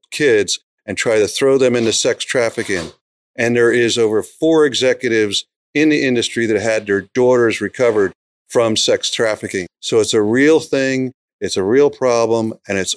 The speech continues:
all over the world, and we're here to solve it every day of the week.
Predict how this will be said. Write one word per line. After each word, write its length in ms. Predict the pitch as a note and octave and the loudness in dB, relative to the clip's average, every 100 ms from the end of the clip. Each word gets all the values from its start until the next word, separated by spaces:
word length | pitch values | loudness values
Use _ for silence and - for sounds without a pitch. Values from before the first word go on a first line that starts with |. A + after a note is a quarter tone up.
| - | -6
all 220 | - A2+ A2 | 0 2 4
over 180 | G2 | 2
the 80 | G2 | 0
world, 420 | F#2 F#2 F2+ F2 - | 2 2 0 -2 -6
and 120 | F#2+ | -4
we're 160 | F#2+ F2+ | -4 -2
here 200 | G2 F#2 | -2 0
to 100 | F2+ | -2
solve 380 | - F2+ F2 | -2 -2 -2
it 100 | F2 - _ _ _ | -6 -8 _ _ _
every 220 | F#2+ F#2 | -2 -2
day 200 | F#2 F2+ | 0 -2
of 60 | E2+ | -2
the 80 | |
week. 220 | D#2+ C#2 | -4 -6